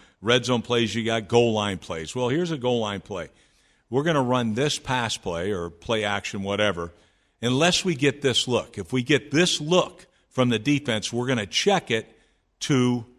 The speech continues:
a running play and go right at 'em off the right side. That's exactly what we saw. Tyrod's doing exactly how he was coached to do all week long. Not understanding we can't check. Not when the clock's at fourteen.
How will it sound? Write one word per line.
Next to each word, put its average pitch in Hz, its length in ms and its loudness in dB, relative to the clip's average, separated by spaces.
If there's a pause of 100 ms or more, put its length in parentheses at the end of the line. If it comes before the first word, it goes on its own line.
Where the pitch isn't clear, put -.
(160)
a 117 80 0
running 131 320 2
play 104 460 0
and 104 160 -2
go 117 140 4
right 113 260 2
at 110 220 0
'em 104 180 0 (280)
off 101 160 2
the 107 100 -4
right 104 220 -2
side. 117 240 -2
That's 101 200 -4
exactly 135 380 -2
what 120 200 -4
we 101 100 -6
saw. 101 340 -2 (480)
Tyrod's 180 460 2
doing 139 220 0
exactly 135 600 -2
how 127 220 -2
he 120 80 -2
was 107 180 -8
coached 113 360 0
to 101 60 -8
do 104 200 2
all 107 280 2
week 104 240 -2
long. 90 320 -4 (1200)
Not 127 280 6
understanding 117 920 2 (280)
we 110 220 2
can't 117 480 -2
check. - 460 -4 (340)
Not 123 280 2
when 156 160 0
the 139 80 2
clock's 120 440 2
at 95 120 -6
fourteen. 117 720 -2